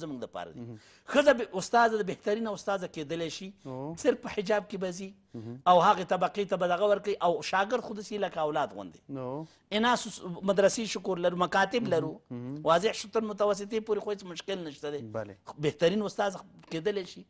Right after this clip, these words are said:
Speaker 2: مهم.
Speaker 1: او زه چې څومره ګورم، زما تجربه په استادۍ کې چې څومره اخلاص په ښځه طبقه کې دی، په نر کې بیا دومره نشته. زه خپل د پوهنتون استاد ما ته معلومات کوي.
Speaker 2: مهم.
Speaker 1: په هغه پوهنتونونو کې چې ښځه تدریس کوي، ماشاءالله، محجبات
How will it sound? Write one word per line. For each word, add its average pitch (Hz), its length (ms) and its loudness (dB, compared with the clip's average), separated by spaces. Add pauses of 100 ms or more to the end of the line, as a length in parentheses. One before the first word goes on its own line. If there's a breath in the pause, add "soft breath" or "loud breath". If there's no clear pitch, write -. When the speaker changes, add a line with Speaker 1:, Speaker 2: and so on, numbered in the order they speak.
(140)
Speaker 2:
مهم. 117 260 -18
Speaker 1:
او 139 160 4
زه 156 120 6
چې 427 140 4 (160)
څومره 208 240 2
ګورم، 156 260 -2
زما 151 280 4
تجربه 123 580 -4 (420 soft breath)
په 180 120 4
استادۍ 220 500 2
کې 285 140 -4
چې 240 160 -4
څومره 320 260 4
اخلاص 240 400 2
په - 80 -8
ښځه 208 320 0
طبقه 143 300 -4
کې 208 180 -6
دی، 214 60 0
په 214 180 -8
نر 214 60 -8
کې 208 200 -10
بیا 196 80 -2
دومره 196 280 -8
نشته. 196 280 -14 (520)
زه 135 100 -10
خپل 269 260 -4
د 208 160 -8
پوهنتون 190 320 -4
استاد 226 400 -2
ما 202 80 -6
ته 190 100 -10
معلومات 151 480 -10
کوي. 107 160 -20
Speaker 2:
مهم. 120 200 -12 (540 soft breath)
Speaker 1:
په 165 120 6
هغه 339 120 8 (100)
پوهنتونونو 226 460 4
کې 170 160 -8
چې - 60 -8 (100)
ښځه 349 200 2 (100)
تدریس 147 360 -2
کوي، 139 160 0
ماشاءالله، 110 640 -8 (220)
محجبات 127 540 -2